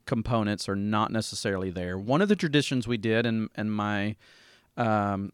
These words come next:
my mom would do this, and sometimes my mother-in-law does this as well,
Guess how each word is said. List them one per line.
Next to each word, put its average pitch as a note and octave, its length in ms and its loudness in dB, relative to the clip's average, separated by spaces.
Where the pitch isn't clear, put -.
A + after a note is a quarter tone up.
my A2+ 80 -2
mom B2+ 260 4
would C3+ 140 2
do A2+ 160 2
this, A2 300 2
and C3+ 120 -2
sometimes E3 360 -2
my A#2 60 0
mother-in-law G#2+ 440 0
does G2 180 0
this G2+ 200 -4
as F#2+ 120 -8
well, G#2+ 360 2